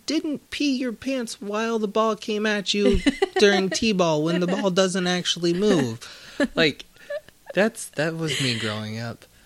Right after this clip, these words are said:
Speaker 2: You don't play sports ball.
Speaker 1: Right.
Speaker 2: No.
Speaker 1: S-, but, I mean, when I did, though, as a kid, like,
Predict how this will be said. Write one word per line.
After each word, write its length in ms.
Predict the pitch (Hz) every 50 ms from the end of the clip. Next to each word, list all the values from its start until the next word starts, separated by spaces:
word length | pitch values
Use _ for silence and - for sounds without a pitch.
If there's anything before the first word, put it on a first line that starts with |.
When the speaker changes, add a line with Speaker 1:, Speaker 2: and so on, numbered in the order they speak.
| - -
Speaker 2:
You 160 | 226 214 214
don't 220 | 190 185 175 - -
play 220 | - - - -
sports 440 | - - - - 62 - - - -
ball. 360 | - - - 62 62 - - - _ _ -
Speaker 1:
Right. 280 | - 151 147 131 113 - _ - - - -
Speaker 2:
No. 80 | 175 156
Speaker 1:
S-, 160 | 147 - -
but, 240 | 185 196 220 185 - - 180 - -
I 80 | 196 196
mean, 300 | 196 190 175 151 139 - - - -
when 240 | - 180 185 185 170
I 100 | 139 123
did, 580 | 120 120 131 151 202 233 202 170 156 156 175 170 _ _ -
though, 280 | 147 139 131 131 131
as 200 | - 160 156 151
a 60 | 147
kid, 400 | 143 - - 202 220 214 185 160 - - - - - - _ -
like, 220 | 165 160 139